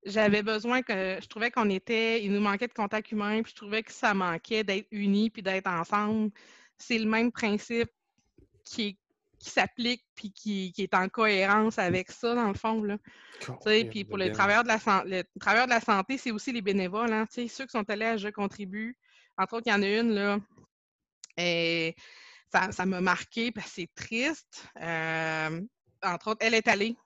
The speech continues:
Speaker 1: est allée faire le Je contribue, et elle a des séquelles, euh, écoute, elle en, elle a, elle en arrache. C'est une fille ultramarathonienne.
Speaker 2: Hein ?
Speaker 1: Il y a de la misère à parler encore aujourd'hui, puis ça fait des mois, là, c'est... c'est,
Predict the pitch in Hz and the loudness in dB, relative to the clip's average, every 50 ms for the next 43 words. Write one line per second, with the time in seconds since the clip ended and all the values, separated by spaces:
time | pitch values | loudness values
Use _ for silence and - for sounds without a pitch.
0 | _ _ _ - 202 196 220 202 202 214 240 240 220 220 - 220 208 208 202 202 | _ _ _ -10 -6 -2 0 0 0 0 -2 -2 -2 2 2 2 2 2 0 -4
1 | 208 208 208 214 196 190 - - 202 175 185 208 233 _ _ _ _ - - _ | -4 -6 -6 -6 -6 -6 -6 -8 -12 -10 -10 -14 -14 _ _ _ _ -20 -20 _
2 | _ - - 190 190 180 180 196 208 196 190 202 - - - 185 - - - 202 | _ -6 -2 0 0 2 2 0 -2 -2 -2 -6 -4 -4 -6 -6 -6 -2 0 2
3 | 202 202 208 202 208 190 180 175 175 170 170 165 - - 202 - - 180 180 180 | 2 2 2 0 0 -2 0 0 0 0 -2 -4 -4 -8 -8 -4 -4 -4 -2 -2
4 | 175 175 175 180 - - 170 165 165 165 170 165 160 160 170 165 165 175 170 175 | -2 -2 -2 -4 -4 -4 -6 -6 -6 -6 -6 -6 -6 -6 -4 -4 -2 -2 -2 -2
5 | 180 175 165 190 220 - - - 214 214 - 254 247 254 247 233 190 220 214 - | -2 -2 -2 -2 -2 -2 -2 0 0 0 0 0 -4 -2 -2 -2 -4 -4 -6 -2
6 | - 254 254 254 226 208 208 - 196 180 185 185 185 185 175 - - _ _ _ | 0 2 2 2 2 0 -2 -2 -2 -2 -2 -2 -4 -6 -8 -10 -12 _ _ _
7 | - - 190 226 226 185 120 - - _ _ _ _ _ _ 180 180 180 180 185 | 2 6 8 8 8 8 6 4 -2 _ _ _ _ _ _ -8 -2 0 0 2
8 | 185 202 190 190 190 185 202 202 202 196 185 - 190 185 175 185 185 202 202 185 | 2 2 2 2 4 4 4 4 4 4 2 2 2 0 0 0 -2 0 0 0
9 | 180 - 185 185 185 185 175 175 175 165 165 175 190 190 - - - - - - | -2 -2 -4 -4 -4 -4 -6 -6 -6 -8 -8 -10 -12 -12 -12 -10 -12 -10 -8 -8
10 | 190 175 165 185 180 180 175 175 175 175 180 180 190 196 185 180 175 175 180 - | -10 -8 -6 -4 -4 -2 -2 -2 -2 -2 -4 -4 -2 -2 -2 -2 -4 -6 -6 -8
11 | - - 165 165 - - - 185 170 165 160 160 160 165 | -10 -8 -8 -8 -10 -10 -10 -8 -6 -4 -4 -4 -6 -8